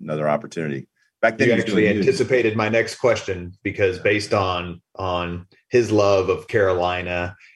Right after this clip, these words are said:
Speaker 2: and his, the era of sports that he would talk about on SportsCenter, my guess is that you were contemporaries. Were you, did you stay in touch with him and reach out
Speaker 1: I
Speaker 2: to him
Speaker 1: did.
Speaker 2: during his sickness?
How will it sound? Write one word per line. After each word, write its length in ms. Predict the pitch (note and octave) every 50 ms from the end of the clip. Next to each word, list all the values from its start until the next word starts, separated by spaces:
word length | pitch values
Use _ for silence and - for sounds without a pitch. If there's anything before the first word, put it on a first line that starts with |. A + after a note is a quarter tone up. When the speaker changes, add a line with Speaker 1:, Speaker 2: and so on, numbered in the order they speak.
| _ _ -
Speaker 2:
and 160 | G2 F#2+ F2+
his, 240 | G2 G2 F#2 F#2 -
the 180 | - G2+ F#2+
era 300 | - G2 G2 F#2+ F#2+ F#2+
of 100 | F#2 F2
sports 460 | - - - - G2+ G2 F#2+ F#2+ - -
that 100 | - -
he 120 | G2 F#2+
would 160 | D#2+ E2+ -
talk 240 | - G2 F2+ F#2 -
about 240 | F#2 F2 F2 E2+ E2
on 160 | E2 E2 D#2+
SportsCenter, 840 | D#2 - - - G2+ F#2+ - - - F2 E2 D#2+ D#2 D#2 D2 - - - _ _
my 120 | F2 F#2
guess 320 | F2 G2 F#2 F2+ F2 - -
is 100 | F2 F#2
that 180 | F2+ C#2+ -
you 140 | D#2 E2+ F2
were 320 | E2+ F2 E2+ E2 D#2+ - -
contemporaries. 960 | - G2+ E2+ - F#2+ F2 D2+ D#2+ E2 D#2+ D#2 D#2 D2+ D2+ D2+ D2+ D2 - - -
Were 80 | G#2+ A2
you, 260 | G2+ G2 G2+ G#2 G2
did 220 | G2 A2+ A2+ G2
you 100 | A#2 A#2
stay 220 | A2+ - B2+ B2 B2+
in 120 | A#2+ A2
touch 280 | - C3 C3 C3 - D3+
with 100 | C#3 C#3+
him 340 | D#3+ D3 D#3 E3+ G3 G3
and 220 | D3+ G#2+ F#2 F#2 G2 - - - - - _ _ _ -
reach 200 | A#2 A#2+ A2 C3+
out 140 | B2+ B2 A2+
Speaker 1:
I 40 | G#2+
Speaker 2:
to 80 | A2 C3
him 40 |
Speaker 1:
did. 160 | C#3 C3+ B2 A2
Speaker 2:
during 200 | - A#2+ A2+ A2+
his 240 | A#2+ A2+ G#2 - -
sickness? 560 | C3 B2+ B2+ C#3 D3+ D#3+ - - - -